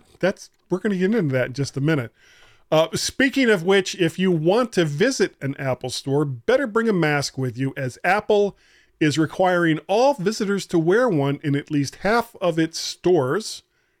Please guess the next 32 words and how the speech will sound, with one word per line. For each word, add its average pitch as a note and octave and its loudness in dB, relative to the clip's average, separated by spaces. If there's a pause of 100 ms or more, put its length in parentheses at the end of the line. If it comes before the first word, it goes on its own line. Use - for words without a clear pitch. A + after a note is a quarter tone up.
(240)
And C#3+ 0
this F3 0
is F3+ 0 (720)
mostly G3+ 0
in D#3 0
areas D#3+ 2
where C#3 0
covid D3 0
rates D3 0
have B2+ -8
started C3 -4
to B2 -8
rise A#2 -6
up E3+ 0
again. E3 -2 (680)
So D3 2
if D3 -4
you're E3 4
in E3+ 2
any E3 2
of C#3+ 0
those C#3+ 2
areas, C#3+ 0 (480)
um, C#3+ -12
of D3 -14
course, C#3+ -2
Florida C3+ -2
is B2+ -6
included B2+ -6
with A#2 -12
that B2+ -6
because - -8